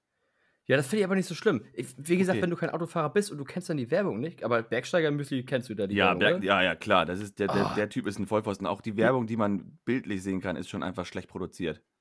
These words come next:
Speaker 1: Ja, und was soll der Scheiß? Mal ganz im Ernst, da würde ich wirklich mit der Faust einmal gegens Radio klatschen, das Radio neben aus dem Fenster schmeißen.
Speaker 2: <laughs>
Speaker 1: W-, w-, ja, warum macht man so eine Werbung? Das ist ein Grund für mich, ohne Witz, das ist ein Grund für mich,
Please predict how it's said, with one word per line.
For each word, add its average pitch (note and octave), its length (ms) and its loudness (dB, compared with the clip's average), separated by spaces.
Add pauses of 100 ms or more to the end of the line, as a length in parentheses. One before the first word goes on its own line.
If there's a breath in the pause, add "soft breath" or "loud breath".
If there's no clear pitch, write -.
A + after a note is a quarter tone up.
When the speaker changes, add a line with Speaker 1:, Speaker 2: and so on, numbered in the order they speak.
(180)
Speaker 1:
Ja, G3 200 4
und D#3 300 -2 (760)
was - 240 -4
soll A#3+ 120 4
der D4+ 120 4
Scheiß? G2 340 -2
Mal D#3 80 2
ganz G3 160 -2
im G#3 60 -6
Ernst, F#3 160 -2
da D3+ 80 0
würde G3 160 6
ich D3 80 -2
wirklich A3 420 2
mit F#3+ 100 0
der E3+ 80 2
Faust - 440 -2
einmal G#3 180 0
gegens G3 240 -4
Radio F#3+ 240 -2
klatschen, E3 340 -4
das - 440 -6
Radio G3 260 2
neben F#3 160 0
aus F3 120 -4
dem C#3+ 100 -8
Fenster - 380 -4
schmeißen. C3+ 640 -6 (120)
Speaker 2:
<laughs> - 580 -2
Speaker 1:
W-, - 260 -10
w-, D#3 360 -8
ja, F#3+ 320 4
warum G#3+ 540 4
macht F3+ 280 -4
man G3 80 -2
so - 80 -6
eine F#3+ 140 -2
Werbung? D3 320 -4
Das D3 140 -10
ist F3 120 -6
ein C3 220 -2
Grund - 460 0 (120)
für - 300 -2
mich, B2+ 500 0 (320)
ohne F3+ 240 -2
Witz, G#2 160 -6
das A2 140 -8
ist - 40 -14
ein G2+ 120 -8
Grund B2+ 360 -6
für - 120 -10
mich, C3+ 340 -6